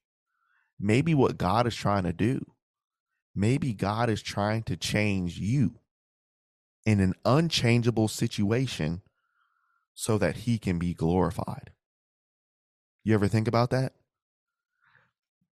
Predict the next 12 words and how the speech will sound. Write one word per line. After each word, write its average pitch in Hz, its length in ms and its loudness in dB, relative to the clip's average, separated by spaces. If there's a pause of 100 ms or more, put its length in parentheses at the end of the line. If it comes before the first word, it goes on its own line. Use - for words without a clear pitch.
(1040)
Maybe 127 480 -2
God 110 520 -4 (880)
is 95 220 0
literally 117 500 2
trying 107 380 2
to - 160 -4
change 104 540 -2
who - 160 0
you 101 380 2
are 101 420 0 (840)
in 110 160 4
an 90 140 2